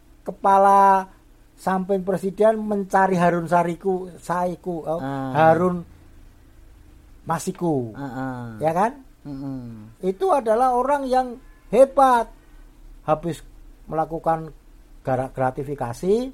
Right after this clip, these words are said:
Speaker 2: Mm-mm.
Speaker 1: komisioner K P U ditangkap,
Speaker 2: Mm-mm.
Speaker 1: dia punya ilmu.
Speaker 2: Mm-mm.
Speaker 1: Ilmunya menghilang. Wah,
Speaker 2: Iya.
Speaker 1: jadi ilmu
Speaker 2: Udah
Speaker 1: itu
Speaker 2: kayak ini, apa, zaman pewayangan
Speaker 1: Nah.
Speaker 2: Bathara Yuda.
Speaker 1: Nah,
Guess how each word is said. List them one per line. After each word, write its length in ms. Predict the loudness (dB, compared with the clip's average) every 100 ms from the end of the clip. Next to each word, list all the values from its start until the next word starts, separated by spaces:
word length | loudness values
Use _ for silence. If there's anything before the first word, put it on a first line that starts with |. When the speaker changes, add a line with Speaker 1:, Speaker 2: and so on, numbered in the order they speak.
| -14 -12
Speaker 2:
Mm-mm. 720 | -10 -8 -10 -10 -12 -14 -10
Speaker 1:
komisioner 760 | -6 -6 -8 -8 -8 -4 -4 -4
K 100 | -8
P 100 | -6 -6 -6 -10 _ -8
U 80 | -8
ditangkap, 720 | -6 -4 -2 4 4 4 -2
Speaker 2:
Mm-mm. 800 | -14 -12 -10 -10 -10 -12 -16 -10
Speaker 1:
dia 220 | -2 0
punya 240 | 0 -4 -4
ilmu. 420 | -4 -2 -2 -4 -6 -12 -20 -20 _
Speaker 2:
Mm-mm. 540 | -16 -12 -10 -10 -10
Speaker 1:
Ilmunya 480 | -12 -10 -12 -10 -10
menghilang. 800 | -10 -6 2 6 6 4 -6 -4
Wah, 160 | 0 2
Speaker 2:
Iya. 720 | 2 2 0 -2 -4 -4 -6 -10 -18 -6 -4
Speaker 1:
jadi 120 | -2 2
ilmu 320 | 2 2 4 4
Speaker 2:
Udah 60 |
Speaker 1:
itu 180 | 4 2 0
Speaker 2:
kayak 280 | 0 0 -2
ini, 200 | -4 -4
apa, 280 | -4 -2 -2 -2
zaman 380 | -2 -4 -4 -6
pewayangan 640 | -4 -2 -2 -4 -4 -2 0
Speaker 1:
Nah. 680 | 0 0 -2 -4 -6 -8 -6 -4
Speaker 2:
Bathara 400 | -2 0 0 0
Yuda. 420 | -2 0 2 4 2
Speaker 1:
Nah, 260 | 0 -6